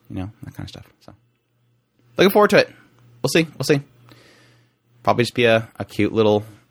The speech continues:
waifu show. There's, there's a lot of waifu shows coming up. Oh my gosh. <laughs> There's just a lot of waifu shows,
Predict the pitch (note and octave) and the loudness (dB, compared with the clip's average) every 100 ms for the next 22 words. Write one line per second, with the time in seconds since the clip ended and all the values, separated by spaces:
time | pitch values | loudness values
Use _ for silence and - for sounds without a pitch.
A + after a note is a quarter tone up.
0 | _ A2+ A2 G#2 G2+ - G#2 G2+ D3 D3+ | _ -2 0 0 -4 -2 0 0 0 0
1 | A2 F#2 F2 E2+ F#2 E2+ E2+ - F2+ - | 0 -2 -2 0 0 0 -2 -2 -6 -2
2 | E2+ - F#2 E2+ E2 - F2+ F2+ E2 E2+ | -2 -2 -6 -4 -6 -6 -6 -4 0 0
3 | F#2 - - - _ - F#3+ F#3+ E3 F3+ | 0 -4 -10 -14 _ -6 -2 0 0 0
4 | D3 B2+ A#2 A#2 A#2 G#2 G#2+ G#2+ A2+ A2 | 2 2 2 2 0 0 0 0 -2 -2